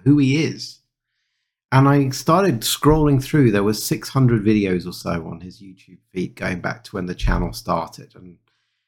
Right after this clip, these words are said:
you know, I was looking at sort of what was the difference between the ones that he uploaded at the very beginning and the ones that he was uploading now. And the ones at the beginning were, like, these three-minute videos of him sitting on a plane,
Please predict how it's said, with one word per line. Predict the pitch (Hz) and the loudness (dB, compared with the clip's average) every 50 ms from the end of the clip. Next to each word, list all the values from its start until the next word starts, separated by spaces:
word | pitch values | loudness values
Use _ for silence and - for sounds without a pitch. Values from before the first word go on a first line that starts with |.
| _ _ - | _ _ -8
you | 104 98 | -4 -2
know, | 95 90 | 0 0
I | 90 | 0
was | 98 95 92 113 | 0 0 2 4
looking | 127 127 127 - 123 110 104 | 4 4 4 4 4 4 2
at | 107 - - | 0 -4 -8
sort | - - 120 101 | -6 -2 0 0
of | 101 95 90 - - - | 2 0 -2 -6 -4 0
what | 127 165 | 0 2
was | - 147 131 - | 2 0 0 0
the | 120 | -2
difference | 95 90 - 143 131 - - 101 92 - - - | -2 2 2 2 2 2 -6 -8 -8 -8 -10 -12
between | - - 113 - - 110 101 98 101 | -10 -10 -10 -2 0 0 0 2 0
the | 101 | 0
ones | 98 113 117 113 113 110 107 107 104 | 0 0 2 2 2 2 0 -2 -4
that | 104 - | -6 -8
he | - - 104 | -8 -6 -6
uploaded | 104 98 90 - 98 92 92 98 98 87 95 92 90 | -6 -6 -6 -8 -6 -4 -2 -2 -2 -2 -4 -6 -6
at | 95 92 | -8 -12
the | - 92 | -12 -12
very | - 95 95 98 95 | -8 -6 -6 -4 -4
beginning | - 101 - - 98 92 90 87 - - _ _ _ _ _ _ _ _ _ _ _ _ _ - | -4 -6 -4 -4 -6 -6 -6 -8 -12 -18 _ _ _ _ _ _ _ _ _ _ _ _ _ -2
and | 104 101 101 | 0 2 4
the | 104 | 4
ones | 104 107 107 107 95 | 6 6 6 6 4
that | 101 113 110 | 2 -2 -2
he | 101 101 | 0 -2
was | 107 98 | 0 0
uploading | 101 104 - 107 110 110 107 107 110 117 117 | 0 -2 0 0 0 0 0 0 0 0 2
now. | 127 151 165 147 98 90 87 - _ _ _ _ _ _ _ _ _ _ _ _ _ _ - | 2 2 2 2 0 -2 -4 -8 _ _ _ _ _ _ _ _ _ _ _ _ _ _ -2
And | 131 139 | 0 2
the | 156 | 4
ones | 156 175 214 233 208 220 | 4 4 4 4 2 0
at | - | 0
the | 147 127 | 0 0
beginning | 120 117 107 131 160 190 196 147 117 104 | 0 0 2 4 4 4 4 4 2 2
were, | 98 | 2
like, | 98 95 95 95 95 - _ _ | 0 -2 -4 -8 -8 -10 _ _
these | - 107 104 - - | -20 -20 -20 -20 -20
three-minute | _ _ - 139 156 170 170 156 151 147 143 135 127 | _ _ 2 4 4 6 6 4 4 4 2 0 0
videos | - 131 135 139 131 110 95 92 90 85 85 90 | 0 2 4 4 4 2 2 0 -2 -2 -4 -10
of | 87 - | -16 -6
him | - 127 123 117 113 101 | 0 2 4 4 4 2
sitting | - - - 139 127 - 135 120 | 0 -2 -2 -2 0 0 0 0
on | 113 107 | 0 0
a | 107 104 | -2 -4
plane, | - - 117 113 113 107 92 85 82 82 - | -4 -2 0 0 0 0 -2 -2 -6 -10 -16